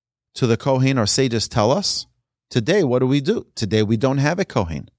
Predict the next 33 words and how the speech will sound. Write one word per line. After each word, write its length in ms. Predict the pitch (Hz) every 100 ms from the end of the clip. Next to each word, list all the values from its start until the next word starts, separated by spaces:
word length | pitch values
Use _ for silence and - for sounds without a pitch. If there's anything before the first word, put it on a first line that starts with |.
| _ _ _ _ _ _ _ _ _ _ -
Today, 320 | 113 123 117
we 140 | 120
don't 220 | 120 147
have 220 | 147 170 233
a 60 |
service 400 | - 160 117 -
in 60 | 104
the 60 |
temple. 440 | 92 98 - - - _ _
So 180 | - -
what 160 | 104 117
do 80 | 127
we 140 | 139
do? 280 | 107 107 107
Who 100 | 127
do 80 | 127
we 120 | 131
give 180 | 127 120
our 100 | 117
Teruma 480 | - 107 104 101 -
to? 240 | 107 180 _ _ _ _ _ _ _ _ _ _ _ _ _ _ _
So 280 | - 120 104
th-, 160 | 104 _
our 80 | 101
sages 420 | - - - 113
tell 260 | - 110 135
us, 140 | 165
these 240 | - 131 123
are 120 | 110
our 60 | 92
sages, 640 | - 127 120 78 - -
our 100 | 95
scholars, 720 | 95 - 120 - - - -